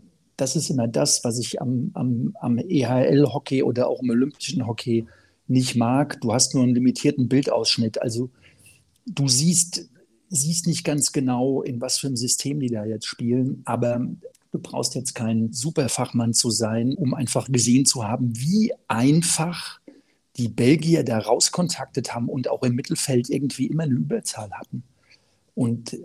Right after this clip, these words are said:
das ist, finde ich, schon bemerkenswert. Es wurde dann besser, aber am Ende des Tages hatten wir für meine Begriffe nicht den Hauch einer Chance. Und was der Uli eben schon sagte, ich glaub, die haben zum Schluss auch nochmal einen Gang zurückgeschaltet. Und Tom Bohn sitzt auf der Tribüne.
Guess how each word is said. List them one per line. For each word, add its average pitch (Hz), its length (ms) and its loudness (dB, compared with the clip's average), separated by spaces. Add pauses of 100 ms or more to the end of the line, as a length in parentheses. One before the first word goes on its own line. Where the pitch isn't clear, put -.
(140)
das - 300 0
ist, - 480 0
finde 143 240 -2
ich, 127 80 -2
schon 139 180 -2
bemerkenswert. 117 580 -2
Es - 140 0
wurde 123 120 0
dann 117 180 0
besser, 123 320 0
aber 110 160 -6
am 110 100 -6
Ende 120 220 -4
des 104 160 -8
Tages 117 480 -6 (500)
hatten - 280 -6
wir 107 220 -4 (720)
für 123 200 -4
meine 113 300 2
Begriffe 113 420 -2
nicht 113 240 -2
den 98 80 -6
Hauch 131 180 0
einer 110 220 -4
Chance. 120 360 -2
Und 107 80 0
was - 140 -2
der 131 140 0
Uli 135 240 0
eben 123 160 0
schon 117 240 0
sagte, 117 360 0
ich - 220 -4
glaub, - 240 -6
die 104 140 -4
haben 113 100 -2
zum 117 160 -2
Schluss - 240 -2
auch - 60 -4
nochmal 113 180 2
einen 107 80 -2
Gang 113 240 -2
zurückgeschaltet. 110 720 -2 (340)
Und 160 420 6 (280)
Tom 127 240 4
Bohn 143 300 8
sitzt 113 260 4
auf 117 120 2
der 120 120 -2
Tribüne. 117 560 -2